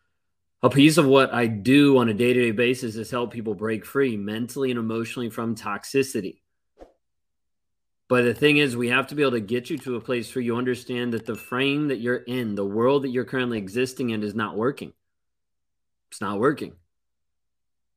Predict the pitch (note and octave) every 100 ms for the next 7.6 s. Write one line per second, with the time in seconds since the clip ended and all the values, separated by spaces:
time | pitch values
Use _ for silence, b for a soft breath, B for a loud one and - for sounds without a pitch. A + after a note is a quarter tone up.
0 | _ _ _ _ A2+ B2 B2+ B2+ A#2 -
1 | B2 C3+ - C3 A#2+ A2 B2+ B2 A2+ A#2+
2 | A#2 A#2+ A#2+ A2+ A2 C3 C3 B2+ B2 G#2+
3 | A#2 A2+ A#2 A2 - A2 A2 G#2 - G#2+
4 | C3+ C3 A2 G#2+ G2 A2 G2+ A2+ C3+ B2
5 | E2+ - _ _ _ _ A2+ A2+ A2 A2+
6 | A#2 A#2+ C3 G2 G2 A#2 G2+ G#2+ G2+ A2
7 | C3+ A#2 - G#2 A#2+ G#2